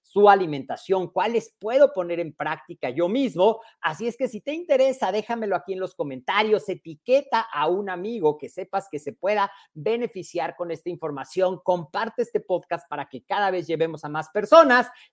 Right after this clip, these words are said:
y nos vemos la próxima semana. Recuerda también seguirnos en nuestras redes sociales. Estamos en... YouTube como Amed, estamos en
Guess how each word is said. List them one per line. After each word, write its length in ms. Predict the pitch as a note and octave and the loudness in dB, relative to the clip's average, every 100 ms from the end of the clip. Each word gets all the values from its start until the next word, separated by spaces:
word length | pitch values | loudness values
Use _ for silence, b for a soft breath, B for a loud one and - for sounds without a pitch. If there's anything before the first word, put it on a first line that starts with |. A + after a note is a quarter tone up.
| - | -2
y 180 | D4 D#4 | 0 4
nos 300 | B3 D#3 D3 | 4 4 4
vemos 460 | G#3 G#3+ G#3 G3+ E3 | 4 4 2 0 0
la 360 | D3+ C3 B2 - | 0 2 0 2
próxima 560 | F3 F3 - D#3+ D3 | 4 4 -2 -8 -8
semana. 540 | - B2 C#3+ F3 E3+ D#3 | -8 -8 -4 -2 -2 -2
Recuerda 520 | C3 - E3 F#3 F#3 | -4 -4 -2 -2 -2
también 320 | D3+ D3+ E3+ | -4 -6 -8
seguirnos 520 | E3 D3 E3+ E3 D#3 | -6 -4 -6 -6 -8
en 120 | D3+ | -8
nuestras 320 | C#3 B2 A#2 A2 | -8 -10 -10 -4
redes 240 | D3+ D#3 | -2 -2
sociales. 720 | B2 - F3+ G3+ C#3+ D3 D3+ b b - | -6 0 4 6 4 0 -4 b b -8
Estamos 720 | D#3 C#3+ F3+ G3 F#3+ F3+ - - | -8 -4 0 2 2 -4 -4 2
en... 340 | G3+ G3 F3+ _ _ | 2 2 -4 _ _
YouTube 680 | B2 F#3+ G#3+ - G3+ G3 - | -6 -4 0 4 4 4 0
como 500 | - F#3+ F3+ F3 F#3 - | 2 2 6 4 4 0
Amed, 500 | C3+ D3 G3 F#3+ E3+ | -4 0 0 0 -2
estamos 680 | C#3 C3 - E3 F3 E3+ - | -8 -8 -2 -2 -2 -6 -8
en 200 | - B2+ | -16 -18